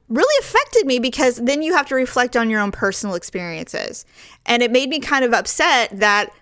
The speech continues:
that is not, that her, what happened to her is so common. And I, I guess if you have political aspirations, by the age of seventeen, you better be a straight and narrow person.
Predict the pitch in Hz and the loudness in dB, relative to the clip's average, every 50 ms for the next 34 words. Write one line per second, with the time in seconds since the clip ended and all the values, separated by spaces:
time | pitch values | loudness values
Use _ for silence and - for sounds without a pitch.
0 | _ _ _ _ _ _ _ _ _ _ _ _ _ 226 240 226 226 226 254 247 | _ _ _ _ _ _ _ _ _ _ _ _ _ 0 2 2 2 2 0 0
1 | 214 220 208 214 208 202 - 214 214 208 202 - 269 262 277 269 - 247 254 - | 0 0 0 2 0 0 0 0 0 0 2 2 2 2 2 4 4 2 2 4
2 | - 269 240 247 330 302 302 320 294 294 311 302 311 - - 226 214 - - - | 4 2 2 2 0 -2 0 0 0 2 2 2 2 0 -2 -2 -2 0 0 0
3 | 220 208 208 - - - 320 403 415 311 190 156 - - - 220 - _ _ _ | 0 0 -2 -4 -8 -6 -4 -2 -2 -2 -4 -4 -8 -12 -14 -18 -20 _ _ _
4 | _ _ _ _ _ - 190 190 208 185 - - - - 208 196 - 214 220 254 | _ _ _ _ _ -4 0 0 0 0 -2 -2 0 0 0 2 4 4 4 4
5 | 381 - - - - - _ _ _ _ _ _ _ _ 202 202 196 220 226 220 | 2 -2 -6 -8 -10 -12 _ _ _ _ _ _ _ _ -2 0 2 2 2 2
6 | 214 - 269 269 277 294 - 339 330 302 - - - 311 330 415 466 - 339 294 | 2 2 2 2 2 2 2 2 2 2 0 0 0 2 2 2 2 2 2 0
7 | 294 302 330 330 - - - - - _ _ _ _ - 226 220 220 247 247 269 | 0 0 -2 -4 -6 -6 -8 -10 -14 _ _ _ _ 0 0 2 4 2 2 2
8 | 277 311 349 330 - 339 311 294 311 277 - 339 349 339 294 240 226 226 226 190 | 2 0 -2 0 2 0 0 0 -2 -4 -4 -2 -2 0 0 0 0 0 -2 0
9 | 196 214 202 208 240 254 240 214 240 240 247 254 247 247 - - 247 254 262 247 | 0 0 2 4 4 2 2 0 -2 0 2 2 2 0 2 2 2 2 2 0
10 | 262 262 262 262 262 262 - 302 294 311 - - 240 226 226 226 233 240 247 | 0 0 2 2 0 0 0 -2 -2 -2 -2 -2 -2 0 0 0 -2 -2 -4